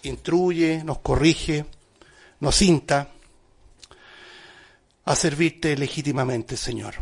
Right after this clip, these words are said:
Primero reconocemos que no somos dignos de ser llamados tus siervos, pero tú lo has querido. No podemos tampoco pisotear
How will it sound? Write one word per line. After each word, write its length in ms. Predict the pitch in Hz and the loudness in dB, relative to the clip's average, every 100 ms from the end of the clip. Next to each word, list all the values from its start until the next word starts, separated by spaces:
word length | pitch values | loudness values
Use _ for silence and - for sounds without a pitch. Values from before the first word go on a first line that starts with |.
| - - - - - | -14 -16 -20 -12 -4
Primero 340 | 135 214 233 | 4 6 8
reconocemos 720 | 202 180 165 139 254 262 190 | 8 6 4 4 4 4 4
que 180 | - 160 | 0 0
no 80 | 151 | 0
somos 380 | - 156 147 | -2 -2 -2
dignos 420 | 147 156 151 143 139 | -4 -4 -4 -4 -4
de 400 | 143 135 123 127 | -2 0 -2 -6
ser 220 | - 151 | -4 -2
llamados 460 | 135 135 139 135 135 | -2 -2 -2 -2 -4
tus 200 | 131 - | -8 -6
siervos, 640 | 123 113 104 - - - _ _ _ _ _ _ _ _ _ _ _ _ | -8 -8 -4 -2 -4 -12 _ _ _ _ _ _ _ _ _ _ _ _
pero 480 | - 131 131 127 123 | -8 -4 -4 -4 -2
tú 120 | 170 165 | 2 2
lo 100 | 143 | 0
has 80 | |
querido. 480 | - 131 113 - - - - _ _ | -4 -8 -8 -10 -14 -18 -20 _ _
No 120 | 135 | -8
podemos 400 | 139 135 147 135 | -4 -2 -2 -4
tampoco 540 | - 131 - 143 135 131 | -6 -10 -8 -6 -6 -8
pisotear 760 | 131 - 127 147 139 127 127 | -4 -2 -2 -2 -4 -4 -12